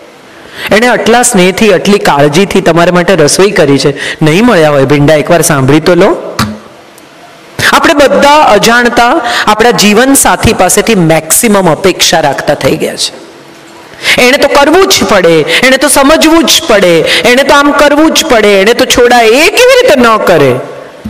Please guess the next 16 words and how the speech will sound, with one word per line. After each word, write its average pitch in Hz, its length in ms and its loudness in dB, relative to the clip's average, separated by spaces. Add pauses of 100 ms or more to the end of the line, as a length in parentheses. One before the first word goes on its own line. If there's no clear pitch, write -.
(200)
કેમ 285 160 0
એ 262 100 2
માણસ 262 440 0
નથી? 285 260 2 (1800)
અને 254 160 2
જગતના 269 480 2
દરેક 240 520 0
માણસને 233 840 0 (440)
પોતાની 240 400 0
જવાબદારીમાંથી 208 920 0
એકાદ 202 360 0
વાર 196 180 2
ચ્યુત 208 340 -2
થવાનો 170 420 0
અધિકાર 135 460 0
છે. - 320 -10